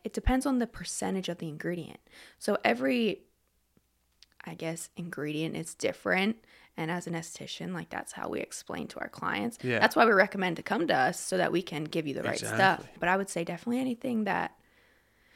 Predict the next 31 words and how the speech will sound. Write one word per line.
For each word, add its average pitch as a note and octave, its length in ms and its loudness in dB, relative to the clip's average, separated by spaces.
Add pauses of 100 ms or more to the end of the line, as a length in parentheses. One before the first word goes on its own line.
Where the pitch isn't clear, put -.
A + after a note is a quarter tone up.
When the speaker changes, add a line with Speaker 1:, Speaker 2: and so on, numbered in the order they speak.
(320)
Speaker 1:
is, - 220 -12
like, - 200 -10 (160)
parabens F3+ 640 -2
or D#3+ 40 -6
a E3+ 40 -6
lot F3+ 180 -2
of F3 60 -6
fragrance F3 640 -4
or E3 220 -6
oils E3+ 720 -2
or G3 80 -4
anything F3 240 -8
like - 160 -14
that. - 320 -8
I've A#3 200 4
actually E4+ 280 0
had B3+ 100 4
many F#3+ 220 0
people G3 260 2
that, F3+ 220 0
like, F3+ 240 -6
they F3+ 100 -4
just G3 240 -4
don't F3+ 140 -2
have F#3 120 -2
the F3+ 60 -4
money E3+ 320 -2
to A3+ 140 0
come A#3+ 240 0
to C#4 120 -2
me, C#4+ 320 0